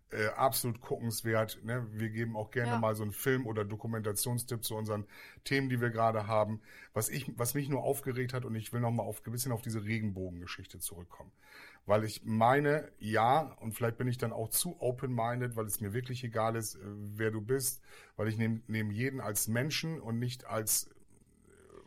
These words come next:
Speaker 2: Tu ich ja auch.
Speaker 1: von, von irgendwas. Aber, aber das muss doch irgendwann auch in den Köpfen ankommen. Es gibt den, den Christopher Street Day, den gibt's seit dreißig oder vierzig Jahren mittlerweile.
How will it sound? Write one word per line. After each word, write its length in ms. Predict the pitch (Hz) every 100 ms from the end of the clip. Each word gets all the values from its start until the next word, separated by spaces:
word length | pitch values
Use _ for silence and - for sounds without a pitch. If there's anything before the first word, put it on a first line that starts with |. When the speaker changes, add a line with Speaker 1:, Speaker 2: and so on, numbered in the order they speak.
| - -
Speaker 2:
Tu 140 | -
ich 140 | 247
ja 140 | 240 226
auch. 60 | 269
Speaker 1:
von, 320 | 190 147 123
von 260 | - 170 117
irgendwas. 400 | 107 98 92 110
Aber, 220 | 117 113 - - -
aber 200 | 113 117
das 160 | 123
muss 160 | 147 160
doch 160 | 147 139
irgendwann 320 | 165 147 143
auch 160 | 127
in 80 | 139
den 160 | 131 127
Köpfen 420 | - 170 - 104
ankommen. 420 | 95 98 - 95
Es 140 | 104 -
gibt 180 | 127
den, 220 | 135 131 127 - - -
den 120 | 127
Christopher 440 | 127 165 165 135
Street 320 | 127 - 165 156
Day, 80 |
den 140 | 147 139
gibt's 160 | 139
seit 200 | - 127
dreißig 340 | 123 139 156 147
oder 120 | 131
vierzig 460 | 127 165 - 123 147
Jahren 320 | 143 95 82
mittlerweile. 640 | 104 98 95 87 80 71